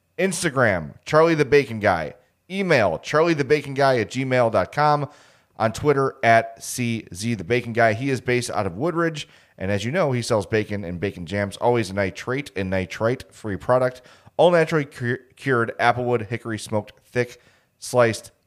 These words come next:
bacon. Here's the key. Shipping anywhere in the lower forty-eight states is a flat fee of fifteen dollars. We tell you every week, stock up. If you're on the fence about two flavors, get them both. If you can't decide between three or four, get four,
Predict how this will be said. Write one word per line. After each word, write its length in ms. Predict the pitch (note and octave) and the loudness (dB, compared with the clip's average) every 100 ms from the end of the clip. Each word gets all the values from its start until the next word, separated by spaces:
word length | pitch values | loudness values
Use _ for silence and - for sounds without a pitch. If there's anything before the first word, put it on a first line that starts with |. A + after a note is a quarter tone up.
| _ - | _ 0
bacon. 420 | B2+ B2 F2 D2 | 0 0 -6 -8
Here's 360 | F#2+ C#3 C#3+ | -6 -4 -4
the 80 | - | -6
key. 400 | - D3+ A#2+ E2 - - _ | -10 -6 -6 -8 -14 -20 _
Shipping 440 | - - E3 D#3 C3 | -8 0 0 0 0
anywhere 420 | C#3+ D3 C#3 B2+ | -2 2 4 4
in 60 | A#2+ | 2
the 60 | |
lower 220 | A2 B2+ | 0 0
forty-eight 460 | A#2+ C3 A#2+ A#2+ A#2 | 0 -2 -2 -2 -4
states 300 | - A#2 G#2+ | -6 -8 -8
is 120 | G#2 | -6
a 80 | G#2+ | -6
flat 460 | G2+ A#2 A#2 - - | -4 0 0 0 -6
fee 140 | B2 | -4
of 100 | A2 | -2
fifteen 360 | - A#2+ - A2+ | -4 -8 -6 -2
dollars. 320 | G#2+ G#2+ F#2 | 2 2 2
We 100 | G2 | -4
tell 200 | - A#2+ | -2 0
you 120 | A#2+ | 2
every 200 | A#2 B2 | 0 0
week, 340 | A#2+ D3+ B2+ - _ _ _ | -2 -4 -4 -10 _ _ _
stock 600 | - - - C3+ C3+ - | -12 -2 2 4 2 0
up. 300 | C3+ B2 - | 4 4 2
If 120 | A2+ G2+ | -8 -6
you're 160 | G#2+ | -4
on 180 | G2+ C#3+ | 0 0
the 60 | C#3 | 0
fence 320 | - D3 D3 | -2 -2 -2
about 260 | C3 B2 A#2+ | 0 0 0
two 160 | D#3+ | -6
flavors, 520 | D3 C3 C3 C#3+ C#3+ A2 | -6 -2 -2 0 -2 -2
get 240 | G#2+ - | -4 -2
them 140 | C3+ | -6
both. 380 | C#3 F#3 B2 - - - _ | 0 0 0 -4 -14 -20 _
If 140 | - G#2+ | -6 -4
you 60 | |
can't 240 | G2 B2 B2 | -2 -2 -2
decide 340 | A2+ B2+ C3 | 2 4 4
between 340 | A#2+ - C3 B2+ | 2 -2 -2 -2
three 260 | C3 D3+ | -4 -2
or 80 | D#3+ | -2
four, 420 | - F3+ B2+ - | -2 2 2 0
get 220 | - C3+ - | -2 -2 -2
four, 520 | - F#3 D#3+ F#2+ | -2 0 2 2